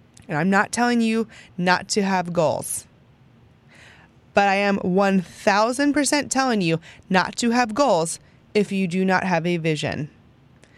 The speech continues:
So, you know, I, I set all these goals, right? "Oh, run fifty miles a week." It doesn't happen. Or, "I'm gonna do this, this, this." I even, like, I map out everything. It's crazy. You got Post-it notes everywhere, and things don't happen.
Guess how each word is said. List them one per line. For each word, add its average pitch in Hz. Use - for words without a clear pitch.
So, 196
you -
know, 170
I, 185
I 180
set 208
all 185
these 170
goals, 151
right? 170
"Oh, 202
run 185
fifty 185
miles 170
a 165
week." 156
It -
doesn't 165
happen. 120
Or, 113
"I'm 160
gonna 196
do 185
this, 165
this, 175
this." 160
I 254
even, 240
like, 165
I 208
map 190
out 160
everything. 175
It's 175
crazy. 170
You 156
got -
Post-it 165
notes 165
everywhere, 160
and 190
things 202
don't 165
happen. 165